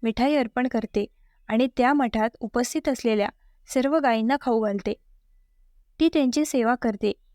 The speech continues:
दिवसभर ती मठ मंदिरात भगवान शिवाच्या मूर्तीसमोर बसून त्यांची पूजा करते, त्यांची स्तुती करते आणि पुन्हा तिच्या पतीच्या कल्याणासाठी सोळा सोमवार उपवास करते.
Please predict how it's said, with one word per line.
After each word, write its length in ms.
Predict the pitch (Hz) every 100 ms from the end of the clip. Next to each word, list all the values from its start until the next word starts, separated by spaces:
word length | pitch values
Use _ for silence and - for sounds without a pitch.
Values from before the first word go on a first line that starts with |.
| _
दिवसभर 520 | 220 220 247 240 247 262 -
ती 100 | 254
मठ 240 | 240 240 - - _ _ _ _ _ -
मंदिरात 480 | 233 226 277 269 233 _ _ _ -
भगवान 340 | 240 226 254
शिवाच्या 440 | 330 285 254 254 285
मूर्तीसमोर 640 | 247 226 254 262 240 247
बसून 380 | 240 240 247 254
त्यांची 320 | 254 226 254
पूजा 360 | 254 233 226 240
करते, 380 | 220 202 190 - _ - _ -
त्यांची 320 | 233 220 285
स्तुती 360 | - 247 262 262
करते 360 | 233 214 208 - _ -
आणि 160 | 226 262
पुन्हा 380 | - 233 240 285
तिच्या 220 | 254 269
पतीच्या 440 | 262 226 233 233 285
कल्याणासाठी 720 | 233 220 226 240 269 226 214 - _ _ -
सोळा 340 | 254 240 294
सोमवार 380 | 320 254 233 269
उपवास 320 | 233 214 -
करते. 300 | 214 -